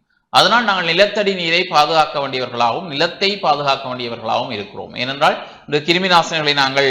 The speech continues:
விசிறி இந்த நிலத்தை கூடுதலாக விவசாய தேவைகளுக்காக இன்று இயற்கை எருக்களை பயன்படுத்துவதில்லை அல்லது இயற்கை கிருமி நாசினிகளை நாங்கள் பயன்படுத்துவதில்லை. குறிப்பாக செயற்கையான பதார்த்தங்களை தான் பயன்படுத்துகிறோம்.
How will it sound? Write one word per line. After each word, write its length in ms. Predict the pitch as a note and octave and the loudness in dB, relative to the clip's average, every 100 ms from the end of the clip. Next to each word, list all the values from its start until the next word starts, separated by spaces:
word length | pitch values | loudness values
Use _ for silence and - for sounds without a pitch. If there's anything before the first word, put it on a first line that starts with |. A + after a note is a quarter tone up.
| G#2+ | 0
விசிறி 380 | G#2+ A#2+ C#3+ D#3 | -4 -6 -4 -4
இந்த 140 | E3 | -4
நிலத்தை 340 | A#2+ A#2+ B2 C#3 C3 - | -2 -2 -2 -6 -8 -12
கூடுதலாக 640 | D3 D#3 D#3+ C#3+ C3 D#3 | -6 -2 2 6 6 2
விவசாய 400 | C#3 C3 C3+ C#3+ | -4 -4 0 -2
தேவைகளுக்காக 580 | B2+ B2+ B2 A#2+ B2 D#3 | 0 -4 -4 0 0 0
இன்று 200 | C3 C#3 G3 - - _ | -6 -4 -6 -10 -20 _
இயற்கை 400 | C3 F#3 G3 G#3+ | 2 2 4 2
எருக்களை 360 | E3+ D#3+ E3+ D#3+ | 2 0 -2 -2
பயன்படுத்துவதில்லை 720 | D#3+ B2+ A#2 G2+ G2+ F#2+ F#2 - | 0 -2 -2 -6 -6 -6 -8 -6
அல்லது 240 | B2 C#3 | -4 0
இயற்கை 300 | D#3+ F#3+ G3+ | 0 0 -2
கிருமி 260 | F#3+ E3 D#3+ | -4 -6 -2
நாசினிகளை 420 | D3 - C#3 C#3 | -4 -4 -6 -2
நாங்கள் 280 | C3 B2 B2 | -2 -4 -2
பயன்படுத்துவதில்லை. 640 | A#2 G#2+ G2 G2+ G2 F#2+ F#2 | -4 -4 -8 -8 -8 -8 -8
குறிப்பாக 440 | D#3+ F3 F3+ F3 | -4 0 2 2
செயற்கையான 640 | F3 G3 G3+ - G#3+ F#3+ F3+ | 2 0 0 -2 -2 0 0
பதார்த்தங்களை 540 | D#3+ D3+ D3+ D3+ C3 | 2 2 0 -6 -6
தான் 220 | C3 D#3 B2 | -6 -4 -4
பயன்படுத்துகிறோம். 580 | A2+ A2 G2+ G2 F#2+ | -4 -6 -8 -10 -12